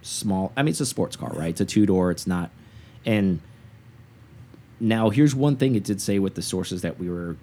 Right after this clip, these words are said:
Speaker 1: grabbing this information from. Didn't say anything about weight increases as far as the model lines go up. I would assume
Speaker 2: Yeah.
Speaker 1: there would be a bump in, obviously, curb weight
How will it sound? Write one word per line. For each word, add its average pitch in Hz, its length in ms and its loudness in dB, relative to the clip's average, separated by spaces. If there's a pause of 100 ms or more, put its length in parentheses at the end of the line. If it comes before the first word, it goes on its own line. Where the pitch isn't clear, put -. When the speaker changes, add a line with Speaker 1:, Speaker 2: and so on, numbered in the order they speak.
Speaker 1:
grabbing 85 440 -2
this 78 160 -6
information 82 600 -4
from. 85 420 -4 (1200)
Didn't 120 160 4
say 131 180 2
anything 104 280 -2
about 85 200 -6
weight 82 240 -6
increases 76 600 -10
as 71 160 -12
far 78 380 -6
as 71 200 -10
the - 80 -10
model 76 360 -10
lines 69 360 -14
go 73 240 -10
up. - 220 -14
I 110 180 -6
would 147 180 0
assume 107 680 0 (200)
Speaker 2:
Yeah. 113 300 -6 (160)
Speaker 1:
there 104 120 8
would 92 280 4
be 92 160 4
a 82 80 2
bump 85 340 -2 (240)
in, 95 140 2
obviously, 82 360 -2
curb 87 300 -2
weight 87 260 -2